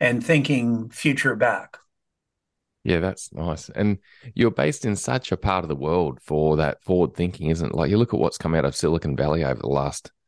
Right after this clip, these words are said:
Speaker 2: what, <laughs> a long time. It's amazing.
Speaker 1: Yeah, Silicon Valley is still, um,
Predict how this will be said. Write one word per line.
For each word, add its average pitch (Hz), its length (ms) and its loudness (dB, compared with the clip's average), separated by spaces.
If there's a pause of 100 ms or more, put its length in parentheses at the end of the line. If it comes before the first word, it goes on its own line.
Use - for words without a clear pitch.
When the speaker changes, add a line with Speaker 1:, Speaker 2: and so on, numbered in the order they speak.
(300)
Speaker 2:
what, - 220 -4 (280)
<laughs> - 300 -6
a 92 80 0
long 98 240 0
time. 71 300 -2
It's - 160 -6
amazing. 82 480 0 (2000)
Speaker 1:
Yeah, 165 200 6
Silicon 208 440 2
Valley 156 400 6
is 117 200 -6
still, 151 580 4
um, 123 540 -2